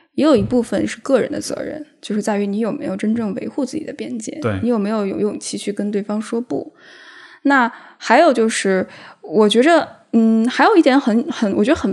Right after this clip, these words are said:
Speaker 1: 很微妙的，还是在于，就是我观察的一些现象，我也想听听 Steve 你的看法。就是我会觉着，我们这个社会现在有一个比较不好的趋势，就是也让我觉着很隐隐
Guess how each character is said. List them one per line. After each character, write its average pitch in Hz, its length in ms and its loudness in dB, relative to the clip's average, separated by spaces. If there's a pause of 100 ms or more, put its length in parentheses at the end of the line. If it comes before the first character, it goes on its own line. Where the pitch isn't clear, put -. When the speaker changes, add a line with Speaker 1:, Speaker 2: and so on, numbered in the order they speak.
Speaker 1:
很 208 200 -2
微 285 180 8
妙 359 240 2
的， 220 100 0
还 208 220 -2
是 247 100 0
在 233 200 2
于， 196 120 0
就 233 140 -2
是 233 140 -2
我 196 280 -2
观 285 200 6
察 190 180 -4
的 190 140 -2
一 - 100 -2
些 196 180 -2
现 202 280 -2
象， - 200 -6
我 196 60 -2
也 220 80 0
想 - 180 -4
听 208 140 -6
听 190 80 -4
Steve 202 220 -4
你 214 160 -6
的 - 60 -10
看 - 220 -12
法。 - 240 -14 (480)
就 339 100 -6
是 349 40 -2
我 262 160 0
会 330 160 -4
觉 277 160 -4
着， 208 300 -2 (1120)
我 208 120 4
们 202 120 6
这 311 100 6
个 311 80 8
社 302 260 4
会 294 300 4
现 254 220 0
在 233 180 0
有 - 160 -2
一 - 80 -2
个 208 580 0 (800)
比 - 80 -4
较 247 140 2
不 - 160 -6
好 - 420 -8
的 92 200 -8
趋 - 260 -4
势， - 340 -4
就 - 80 -2
是 233 160 0
也 - 180 -4
让 269 220 2
我 - 140 -4
觉 - 160 -4
着 202 80 0
很 220 260 -4
隐 208 200 0
隐 - 200 -4